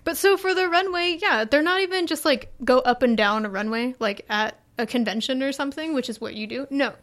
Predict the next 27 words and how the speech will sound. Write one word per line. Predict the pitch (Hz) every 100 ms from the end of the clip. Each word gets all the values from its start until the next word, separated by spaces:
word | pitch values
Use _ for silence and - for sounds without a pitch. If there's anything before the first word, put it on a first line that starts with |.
| - -
you | 254 240
go | 311 370
down | 320 294 302 277
and | 254
then | 247 226
you | 254
actually | 254 285 - 320
have, | 233 214 226 226
like, | 214 208
a |
full | 190 - 247 240
song's | 233 - 196 196 233 240
worth | 240 254 285 311 - -
to | 277 233
just | 233 226 -
kind | 254 233
of | 202
have | 202 220
a |
solo | 214 - 214 226 226
dance | 190 208 -
party | 233 226 233
in | 220
front | 208 208
of | 214
the | 214
judges | 196 208 262 277